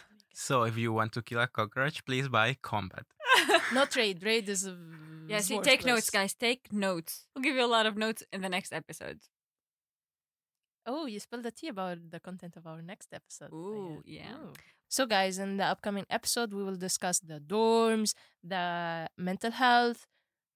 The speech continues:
Speaker 1: the sessia sessions, exam time. We will discuss also
Speaker 2: The food, the winter,
Speaker 3: Ooh, the
Speaker 2: Russian
Speaker 3: food.
Speaker 2: language.
Speaker 3: Yeah. Actually, I've been to Slo-, Slovenia only, like, one time or twice by now.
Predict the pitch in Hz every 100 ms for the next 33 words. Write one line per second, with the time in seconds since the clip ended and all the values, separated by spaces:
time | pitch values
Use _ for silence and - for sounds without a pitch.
0 | _ 175 185 180 175 - 226 254 - 254
1 | 247 - 220 - 233 226 214 220 214 214
2 | 214 214 214 214 208 208 202 202 190 190
3 | 185 - - 190 190 185 - - 165 175
4 | 180 - 180 175 175 175 - _ _ 113
5 | 110 - 123 131 127 127 117 - 107 98
6 | 101 113 117 107 - 107 - - 202 190
7 | - - 190 180 110 110 143 110 98 98
8 | 98 98 98 101 - - _ _ _ 160
9 | 147 139 147 - _ - 185 202 185 135
10 | 165 180 165 - 160 - - 175 170 170
11 | - 160 156 147 - _ 156 151 156 156
12 | 151 151 - 156 - _ 180 147 139 -
13 | 131 131